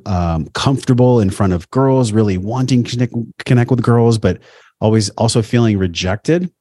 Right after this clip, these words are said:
for the majority of it. And so that kind of created inside of my psyche this hole where, looking back now, I can have some compassion for this young soul,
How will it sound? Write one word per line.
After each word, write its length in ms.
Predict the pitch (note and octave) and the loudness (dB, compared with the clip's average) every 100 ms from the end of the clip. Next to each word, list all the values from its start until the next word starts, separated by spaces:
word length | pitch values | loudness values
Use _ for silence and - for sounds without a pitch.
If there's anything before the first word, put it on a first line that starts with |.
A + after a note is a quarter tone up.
| _ _ - | _ _ -4
for 80 | B2 | 0
the 80 | B2 | 2
majority 380 | A#2+ B2 C3+ | 2 0 0
of 120 | D3 F#3 | -2 -2
it. 160 | F#3+ - _ - _ _ _ _ - | -4 -8 _ -20 _ _ _ _ -2
And 220 | A#2 G#2 | 0 0
so 520 | - A#2+ G#2+ G2+ G2+ G2 | 0 2 2 2 2 0
that 260 | A#2 A2+ | -2 -4
kind 180 | - F3 | -2 0
of 80 | C#3 | 0
created 380 | - B2+ B2+ A2 | 0 0 2 0
inside 400 | G2 - G#2 G#2+ | -2 -2 0 0
of 100 | G2 | -2
my 160 | F#2+ | -2
psyche 680 | F2 - G2+ G#2 G#2 F#2 F2+ | -2 -2 0 -2 -2 -2 -2
this 400 | F2 F2+ - - - | 0 -2 -2 -6 -10
hole 640 | - D#3+ D#3+ G2 F2+ F2 _ _ - | -2 0 2 2 0 -4 _ _ -6
where, 360 | F#2+ G2+ F#2+ | -2 0 0
looking 340 | F#2+ A2+ B2 G#2 | 0 0 2 0
back 220 | G2 F#2+ | 0 -2
now, 200 | G2+ G2+ | -2 0
I 60 | G2 | 0
can 140 | A#2 | -2
have 120 | A2 | -2
some 160 | - E2+ | -4 -6
compassion 600 | - F2 G#2+ B2+ - F#2 | -6 -4 -2 0 0 0
for 100 | G2 | 0
this 220 | F2 E2 | -2 0
young 220 | F#2 F2 | 0 0
soul, 420 | E2 F#2 F2+ F2 | 0 0 0 -2